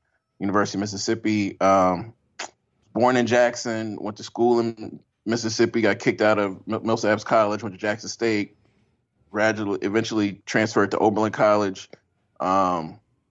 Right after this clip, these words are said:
went from Oberlin to I U for M F A school, went from M F A school immediately to teach at Vassar,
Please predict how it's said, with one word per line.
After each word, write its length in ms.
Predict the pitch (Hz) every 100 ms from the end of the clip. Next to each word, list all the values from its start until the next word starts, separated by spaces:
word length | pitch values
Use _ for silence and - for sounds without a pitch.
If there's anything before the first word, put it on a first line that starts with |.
| - - _ _ _ _ _ _ _ -
went 240 | 98 104
from 120 | 90
Oberlin 360 | 95 110 110 104
to 180 | - -
I 120 | 104
U 400 | 101 101 104 104
for 340 | - 95 95
M 160 | - 98
F 180 | 98 98
A 140 | 104
school, 720 | - - 104 101 101 98 104
went 300 | - 104 -
from 240 | - 90 -
M 160 | 104
F 140 | 98 98
A 100 | 98
school 380 | - 98 101 95
immediately 380 | 98 98 98
to 80 | 95
teach 240 | 92 104 101
at 120 | 87
Vassar, 560 | 95 104 - 98 92